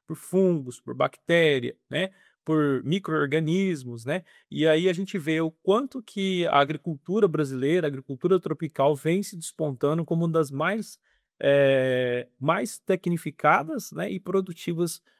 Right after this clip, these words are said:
a nível mundial. O Brasil, ele vai se tornar em breve o maior produtor, vai ultrapassar os Estados Unidos, né, em termos de produção de alimento mundial.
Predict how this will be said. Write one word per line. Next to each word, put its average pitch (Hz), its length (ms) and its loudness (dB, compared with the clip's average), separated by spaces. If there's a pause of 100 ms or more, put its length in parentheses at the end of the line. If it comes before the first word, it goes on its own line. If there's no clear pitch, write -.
a 139 100 -4
nível 151 220 -4
mundial. 151 420 2
O 120 60 0
Brasil, 139 360 2
ele 185 140 -2
vai 165 220 4
se - 120 -12
tornar 147 320 -2
em 170 120 0
breve 165 320 4
o 165 60 0
maior 156 260 2
produtor, 151 580 0
vai 143 100 -4
ultrapassar 135 520 0
os 131 120 -2
Estados 131 220 -2
Unidos, 139 360 -4
né, 160 100 -2
em 160 80 -2
termos 139 260 -4
de 131 80 -12
produção 135 340 -8
de 127 80 -6
alimento 127 380 -4
mundial. 143 540 2